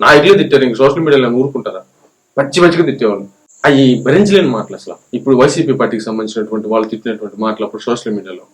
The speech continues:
అంటే మామూలుగా సిద్ధాంతపరంగా ప్రశ్నించినటువంటి వ్యక్తులు అదే, అంటే లే-, లేదు పచ్చి బూతులు తిట్టినటువంటి వాళ్ళు ఒకటేనా? అంటే మామూలుగా ప్రశ్నించినటువంటి వాళ్ళు ఒకటే, బూతులు తిట్టినటువంటి వాళ్ళు ఒకటేనా సోషల్ మీడియాలో? మీకు ఎగ్జాంపుల్ గా శ్రీరెడ్డి అసలు ఆమె, ఆ,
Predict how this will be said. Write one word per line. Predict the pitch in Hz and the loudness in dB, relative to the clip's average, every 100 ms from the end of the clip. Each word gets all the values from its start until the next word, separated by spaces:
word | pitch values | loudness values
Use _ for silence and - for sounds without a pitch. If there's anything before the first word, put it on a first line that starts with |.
| _ - | _ -6
అంటే | 135 151 | -2 2
మామూలుగా | 139 156 196 | 4 6 4
సిద్ధాంతపరంగా | 165 131 165 170 175 180 175 175 | 4 2 2 4 2 4 4 2
ప్రశ్నించినటువంటి | - 160 180 170 175 165 170 | 2 -2 -2 -2 -2 0 0
వ్యక్తులు | 165 165 - 175 185 180 160 - _ - | 0 -4 -2 0 2 2 -2 -10 _ -2
అదే, | 139 139 - - _ _ - | 2 4 2 -2 _ _ -2
అంటే | 147 165 165 | 4 6 6
లే-, | 151 156 165 | 6 6 6
లేదు | 175 185 170 | 6 6 4
పచ్చి | 131 - 175 | 4 2 4
బూతులు | 190 185 | 0 0
తిట్టినటువంటి | 190 185 175 175 | 0 0 2 2
వాళ్ళు | 170 175 185 | 4 4 4
ఒకటేనా? | 147 139 101 - _ _ - | 2 0 -4 -6 _ _ -6
అంటే | - 180 | 0 2
మామూలుగా | 156 151 196 202 | 6 6 6 6
ప్రశ్నించినటువంటి | 139 139 185 180 190 185 185 | 6 4 2 4 4 4 4
వాళ్ళు | 185 185 180 | 6 6 6
ఒకటే, | 190 220 | 4 2
బూతులు | 160 170 | 2 0
తిట్టినటువంటి | 170 165 170 170 165 160 | -2 -2 0 0 0 2
వాళ్ళు | 170 165 | 4 4
ఒకటేనా | 139 - 101 101 | 2 2 -2 -4
సోషల్ | 131 135 151 | -6 -6 -6
మీడియాలో? | 151 165 - _ _ _ _ | -6 -8 -14 _ _ _ _
మీకు | 151 165 | 0 2
ఎగ్జాంపుల్ | 160 208 190 135 | 4 4 4 2
గా | 127 | 0
శ్రీరెడ్డి | - 185 170 127 123 123 _ - | 4 4 4 2 -2 -4 _ -4
అసలు | - 156 | 2 4
ఆమె, | 151 139 - _ - | 4 2 -2 _ -4
ఆ, | 113 | -2